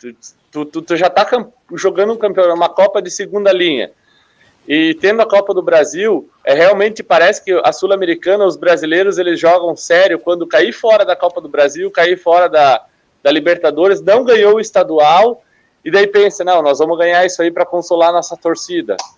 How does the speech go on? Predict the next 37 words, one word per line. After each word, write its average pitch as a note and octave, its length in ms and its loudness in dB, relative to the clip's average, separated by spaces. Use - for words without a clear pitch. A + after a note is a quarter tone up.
Então, D#3 600 0
é, - 160 -2
dizer E3 300 0
que G#3+ 100 -2
eu G3+ 60 4
não G3+ 160 2
gostaria F#3 420 2
de F3+ 80 0
ganhar, E3 360 2
eu A3 40 0
estaria A3 320 -2
mentindo, B3 500 -6
né? B2 220 0
É A#2+ 60 2
um C3 100 -4
título E3+ 460 -8
que - 120 -6
ainda D#3+ 240 0
a D3 40 0
gente E3 280 -6
não C#3+ 160 -4
tem, F3+ 380 -4
mas F#3 140 0
é G#3+ 80 0
claro F3+ 280 2
que F#3+ 100 -2
a F3+ 40 -2
gente D#3+ 220 -8
quer D#3 160 0
jogar C#3+ 220 0
Libertadores, C#3 640 0
a D3+ 80 -2
gente C#3+ 200 -14
quer C#3+ 160 -4
jogar C#3+ 180 -2
Libertadores. E3 720 -2
Então, B2 480 0